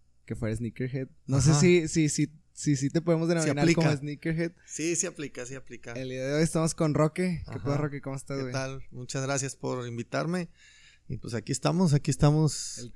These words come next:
Speaker 1: el capítulo número treinta y uno, güey. Ya no pregun-, oh, ya no pregunté, sí, le tengo que presumir eso.
Speaker 2: Treinta y uno,
Speaker 1: Ahora sí lo
Speaker 2: treinta.
Speaker 1: traigo bien apuntado.
Speaker 2: Excelente. Me
Speaker 1: Gracias.
Speaker 2: toca, me toca ser el treinta y uno.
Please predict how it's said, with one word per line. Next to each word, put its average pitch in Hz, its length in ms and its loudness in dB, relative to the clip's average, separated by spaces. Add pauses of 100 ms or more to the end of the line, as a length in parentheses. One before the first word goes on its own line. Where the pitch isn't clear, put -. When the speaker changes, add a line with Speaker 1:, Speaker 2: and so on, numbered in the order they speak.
Speaker 1:
el 135 120 -8
capítulo 160 420 4
número 180 220 6
treinta 180 260 2
y 143 80 0
uno, 147 160 -6
güey. 127 140 -4
Ya 127 100 -2
no 147 160 -6
pregun-, 143 460 -6
oh, 139 120 0
ya 147 140 0
no 160 100 2
pregunté, 135 360 -2
sí, 131 100 -2
le 127 100 2
tengo 127 160 0
que 139 120 0
presumir 131 400 2
eso. 120 200 -6
Speaker 2:
Treinta 117 360 4
y 113 100 8
uno, 120 60 10 (100)
Speaker 1:
Ahora 110 60 4
sí 127 80 2
lo 135 60 4
Speaker 2:
treinta. 117 180 4
Speaker 1:
traigo 143 180 4
bien 139 160 0
apuntado. 110 540 -6
Speaker 2:
Excelente. 113 720 -2
Me 120 160 -2
Speaker 1:
Gracias. 131 180 0
Speaker 2:
toca, 135 240 2
me 117 140 -4
toca 135 240 0
ser 151 80 2
el 139 100 0
treinta 135 340 -2
y 120 120 0
uno. 117 180 -8